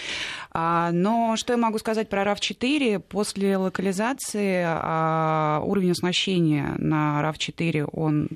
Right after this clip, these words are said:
повысился. У нас добавились очень интересные функции, как открытие, а, двери багажника снизу с помощью ноги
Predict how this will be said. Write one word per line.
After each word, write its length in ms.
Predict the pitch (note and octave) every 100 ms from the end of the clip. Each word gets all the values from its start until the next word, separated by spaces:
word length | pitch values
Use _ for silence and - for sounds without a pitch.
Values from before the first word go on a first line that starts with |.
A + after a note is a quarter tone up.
| -
повысился. 720 | E3 D3+ D3+ - F#3 - A#3 C#4 - - - -
У 40 |
нас 80 | F3+
добавились 440 | F3+ F3+ E3 D#3
очень 220 | D#3+ -
интересные 580 | D#3 D3+ E3 D#3 - D3+
функции, 480 | D3 E3+ D#3+ - D3
как 260 | - C3+ C3+
открытие, 600 | C#3 D3 D#3 - D3+ D3
а, 800 | C#3 C#3 C3+ C3 B2+ C3+ C3+ C#3
двери 280 | C3+ D3 D3
багажника 920 | C#3+ C#3+ D3 C#3 C#3+ C#3 - C#3 C3+
снизу 380 | - D3+ C#3 C3+
с 40 |
помощью 460 | - - D3 - D3
ноги 460 | C3+ C#3 F#3+ C4+